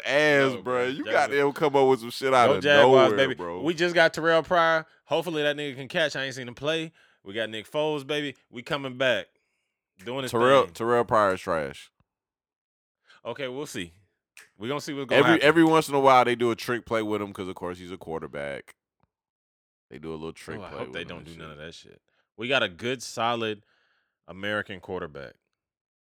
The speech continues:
Speaker 2: You know, we need
Speaker 1: Nick Foles?
Speaker 2: Yeah. Super Bowl, Super Bowl champion Nick Foles. Don't, don't just say it like that.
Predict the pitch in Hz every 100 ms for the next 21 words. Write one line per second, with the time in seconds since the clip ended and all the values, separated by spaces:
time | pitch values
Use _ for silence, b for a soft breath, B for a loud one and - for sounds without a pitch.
0 | _ _ 80 82 85 98 _ _ 80 87
1 | 92 107 110 104 95 _ _ _ 90 98
2 | 85 107 120 143 190 - _ _ - 165
3 | 113 69 _ _ _ _ _ _ - 110
4 | 113 120 120 - b - 226 247 220 226
5 | 180 - 214 226 180 147 123 113 - 107
6 | 120 165 208 160 240 208 143 143 180 147
7 | 117 104 - 104 131